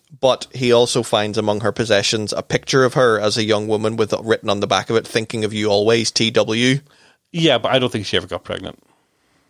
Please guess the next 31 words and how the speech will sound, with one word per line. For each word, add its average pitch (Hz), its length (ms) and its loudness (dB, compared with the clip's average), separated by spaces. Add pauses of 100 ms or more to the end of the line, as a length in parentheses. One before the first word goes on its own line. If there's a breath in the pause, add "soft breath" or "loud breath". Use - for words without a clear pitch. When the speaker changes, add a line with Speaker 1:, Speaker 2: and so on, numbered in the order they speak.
(160)
Speaker 1:
I 117 160 0
think 131 180 0
that - 140 -2
she 117 140 -2
got 107 260 0
pregnant 104 600 0
and 98 340 -2
that - 260 -8
he 98 480 -6
forged 101 640 -2
the 101 320 -2
ado-, 101 440 -4
a 92 160 0
man 113 280 0
that 107 240 0
powerful 104 400 2
forged 101 460 0
the 110 40 -8
doc-, 92 260 0
the 95 320 0
adoption 98 400 0
certificates. 110 760 -4
Speaker 2:
I, 277 200 2
I 277 120 2
don't 170 240 -2
think 120 180 0
he's, 113 380 -4 (100)
I, 170 480 0 (220)
I, 147 80 -10 (100)
I, 165 60 2
well, 151 260 2